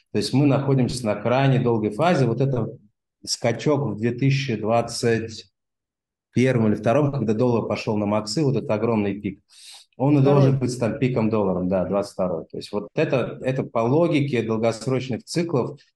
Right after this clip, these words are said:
Speaker 1: вот здесь должна была закончиться полный цикл, э, сильного доллара. Что, э, м, то, что возможность,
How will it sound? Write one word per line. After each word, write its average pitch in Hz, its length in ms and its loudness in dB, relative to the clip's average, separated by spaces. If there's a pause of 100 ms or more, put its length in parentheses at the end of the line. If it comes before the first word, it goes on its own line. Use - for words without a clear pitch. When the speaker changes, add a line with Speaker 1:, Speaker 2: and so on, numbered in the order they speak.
Speaker 1:
вот 113 120 0
здесь 127 300 2
должна 117 400 2
была 110 340 2
закончиться 110 720 -2
полный 107 600 -2
цикл, 95 600 -2
э, 90 280 -4
сильного 98 500 -2
доллара. 90 360 -4 (500)
Что, - 200 -2
э, 117 1040 2
м, 104 1000 -2
то, 151 140 2
что 131 320 0
возможность, 143 1120 2